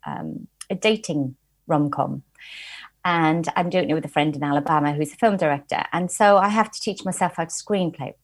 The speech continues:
write a screenplay first. So I'm reading the book, and I was talking about that. And he said, "Well, why don't you do another poetry book called An Ode to Man? Follow up on your Ode to Woman."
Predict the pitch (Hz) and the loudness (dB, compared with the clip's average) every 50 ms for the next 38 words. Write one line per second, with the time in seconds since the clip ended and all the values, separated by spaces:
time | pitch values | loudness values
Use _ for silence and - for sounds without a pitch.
0 | _ _ - 160 151 151 - 147 - - - 156 147 139 123 - - - - - | _ _ -2 -2 -2 -2 -6 -10 -8 -4 -4 -4 -4 -4 -6 -10 -10 -10 -12 -14
1 | 139 - - _ _ _ _ _ _ _ _ _ _ _ _ _ _ _ _ _ | -14 -14 -18 _ _ _ _ _ _ _ _ _ _ _ _ _ _ _ _ _
2 | _ _ _ - - 185 180 185 202 202 240 233 175 170 160 156 151 - 156 143 | _ _ _ -6 -2 2 4 4 6 6 6 6 6 8 6 6 6 4 -2 -4
3 | - 165 165 165 - 190 170 165 139 156 - - - 196 208 226 220 262 254 269 | -2 -2 -4 -4 -4 -4 -2 -2 -2 0 0 0 0 0 -2 -2 -2 0 2 2
4 | 277 277 - _ - 285 302 330 320 370 349 370 370 359 359 - 185 170 175 180 | 2 2 0 _ 2 2 2 2 0 -2 -2 -2 -2 -2 0 2 2 2 2 0
5 | 180 165 165 - 160 156 - 214 208 185 - - - - - - - - - - | 0 -2 -2 -2 -4 -4 0 0 0 0 0 -4 -8 -8 -10 -10 -10 -10 -8 -4
6 | 170 170 165 165 165 160 160 160 160 - - - - 220 233 233 190 151 135 - | -4 -2 -2 -2 0 0 -2 -2 -4 -8 -14 -10 -6 -2 -2 0 0 0 -2 -4
7 | - - _ - - - - - _ _ - - 240 220 214 202 175 151 - - | -8 -12 _ -20 -20 -20 -20 -20 _ _ 4 6 8 10 10 10 8 8 6 2
8 | _ - 170 160 160 165 156 - 170 160 151 - - 208 240 233 202 170 165 160 | _ -4 -2 0 2 2 4 4 2 2 0 -2 -4 0 0 2 2 0 -2 -4